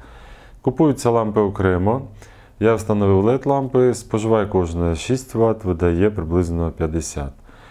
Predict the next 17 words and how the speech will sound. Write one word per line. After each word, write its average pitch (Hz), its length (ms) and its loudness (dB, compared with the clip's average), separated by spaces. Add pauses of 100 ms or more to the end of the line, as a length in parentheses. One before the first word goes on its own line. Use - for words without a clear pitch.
(260)
Ну 214 100 2
і - 20 4
лампи 98 680 2 (180)
мають 90 240 -2
бути 87 440 -2 (160)
прозорими. 76 600 0 (280)
Я 101 160 2
люстру 104 360 -2
підключив. 98 640 -4 (1400)
Ось 107 220 -6
так 101 320 -4
вона 92 220 -2
виглядає 82 760 -2 (420)
увімкненою. 120 880 -2 (720)
Скло 151 340 0
дуже 131 280 2
добре 87 520 2